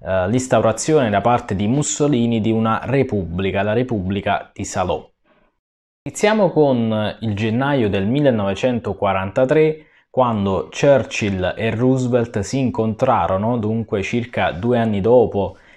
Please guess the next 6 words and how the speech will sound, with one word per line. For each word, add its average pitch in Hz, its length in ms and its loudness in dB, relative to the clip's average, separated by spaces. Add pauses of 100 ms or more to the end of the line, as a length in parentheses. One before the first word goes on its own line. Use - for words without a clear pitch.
(160)
il 95 140 -8
loro 110 440 0
primo 113 300 -2
incontro, 110 1040 -2
e 160 120 -2
decisero 165 840 2